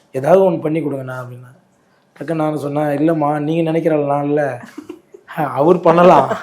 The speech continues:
என்னால பண்ண முடியாதும்மா, என்கிட்ட இருக்கிறது தான்மா" அப்படின்னு சொல்லிட்டு சொன்னேன்.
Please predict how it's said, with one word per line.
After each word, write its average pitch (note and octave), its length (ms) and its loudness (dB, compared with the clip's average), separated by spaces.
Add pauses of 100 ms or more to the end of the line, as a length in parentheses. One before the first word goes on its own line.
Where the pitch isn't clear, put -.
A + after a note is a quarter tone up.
(760)
என்னால F#3 400 6
பண்ண E3 180 2
முடியாதும்மா, C#3 800 -2
என்கிட்ட C3+ 300 -4
இருக்கிறது C#3+ 440 -2
தான்மா" B2+ 360 -10
அப்படின்னு B2 220 -16
சொல்லிட்டு A#2+ 180 -20
சொன்னேன். - 260 -20